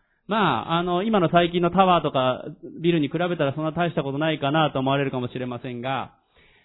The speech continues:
まあ、あの、東大寺の大仏がですね、大体十四、五メートルですから、東大寺の大仏の大体倍のものがですね、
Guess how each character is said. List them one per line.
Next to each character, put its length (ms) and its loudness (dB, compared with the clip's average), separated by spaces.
ま 100 0
あ、 40 2
あ 40 2
の、 160 0
東 160 2
大 140 6
寺 80 0
の 100 -2
大 200 4
仏 220 0
が 100 4
で 140 0
す 60 -10
ね、 120 0
大 200 0
体 240 -2
十 760 0
四、 80 -2
五 120 0
メ 120 2
ー 60 0
ト 60 0
ル 80 0
で 120 -6
す 80 -20
か 120 -6
ら、 280 -4
東 140 -2
大 140 0
寺 80 -6
の 80 -4
大 180 2
仏 160 -4
の 60 -4
大 120 0
体 100 0
倍 440 0
の 140 0
も 120 2
の 80 2
が 100 -2
で 140 -10
す 80 -6
ね、 420 -2